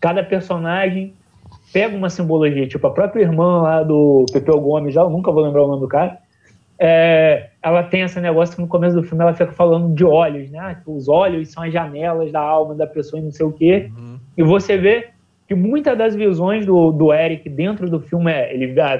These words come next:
Speaker 1: tendo a visão pelos olhos do Corvo, ele tendo a visão pelos olhos da namorada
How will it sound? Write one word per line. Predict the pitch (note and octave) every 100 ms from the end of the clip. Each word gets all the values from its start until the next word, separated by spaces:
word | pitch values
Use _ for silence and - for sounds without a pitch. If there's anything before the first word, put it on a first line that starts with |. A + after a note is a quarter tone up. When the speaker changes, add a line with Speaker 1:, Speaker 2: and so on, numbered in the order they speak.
| C3
Speaker 1:
tendo | F#3 G3
a |
visão | D#3 D#3 D3+ D#3
pelos | D3+ D3 C3+
olhos | C#3 C3+ B2
do | G#2+
Corvo, | D#3 G3 G3 F#3+ G3 - _ _ -
ele | C3+
tendo | C3+ F#3 F#3
a | E3+
visão | D#3+ D#3 E3 D#3+ C#3+ -
pelos | D#3+ D#3+ C#3+
olhos | D#3 D3+ C#3
da | C#3
namorada | C#3 C3 B2+ D3+ F#3 F3+ F#3 F3+